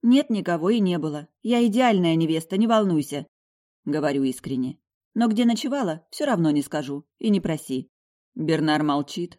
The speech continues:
всматривается в лицо. Ищет следы лжи? "Тогда ты не будешь против переехать ко мне?" говорит, как уже решенный факт, не спрашивая. "Разумеется, с Мелани".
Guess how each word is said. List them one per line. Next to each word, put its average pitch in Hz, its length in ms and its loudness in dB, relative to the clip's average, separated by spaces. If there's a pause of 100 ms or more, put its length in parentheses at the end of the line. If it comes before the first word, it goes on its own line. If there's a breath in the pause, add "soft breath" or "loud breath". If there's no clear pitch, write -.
всматривается 156 720 -4
в 143 60 -8
лицо. 151 480 -8 (280)
Ищет 147 360 -2
следы 151 300 -4
лжи? 151 340 -2 (760)
"Тогда 214 340 2
ты 233 100 2
не 208 100 4
будешь 180 340 2
против 185 440 -2
переехать 160 500 0
ко 170 160 -2
мне?" 165 360 -2 (360)
говорит, 170 500 -4
как 165 140 -4
уже 185 180 -2
решенный 208 400 0
факт, 185 420 -8 (100)
не 196 140 -2
спрашивая. 131 680 -6 (440)
"Разумеется, 180 680 0
с - 80 -6
Мелани". 139 480 -4